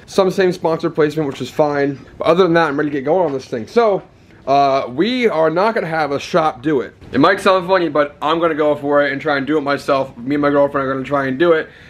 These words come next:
because, uh, everybody's either booked, far away, or way too expensive to do it because people wanna charge,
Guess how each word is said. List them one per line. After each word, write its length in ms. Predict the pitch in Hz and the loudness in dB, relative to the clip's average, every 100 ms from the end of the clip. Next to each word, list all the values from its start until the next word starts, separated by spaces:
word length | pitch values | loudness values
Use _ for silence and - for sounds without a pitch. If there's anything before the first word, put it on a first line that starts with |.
| - | -10
because, 440 | 135 151 143 135 131 | -4 2 2 2 0
uh, 160 | 127 | 2
everybody's 380 | 131 147 143 135 | 2 2 0 -4
either 140 | 131 120 | -6 -2
booked, 400 | 165 208 - - - | 0 0 -2 -20 -20
far 300 | - 165 180 | -4 0 2
away, 280 | 170 165 165 | 2 0 0
or 160 | 135 135 | -2 -4
way 140 | 147 | -4
too 160 | 143 156 | -4 -6
expensive 380 | - 143 123 | -4 -6 -6
to 80 | 120 | -6
do 100 | 131 | -4
it 80 | 113 | -4
because 220 | 113 123 | -4 -8
people 240 | 117 170 170 | -6 -2 2
wanna 180 | 151 | 2
charge, 400 | 127 165 147 78 | 0 0 0 -2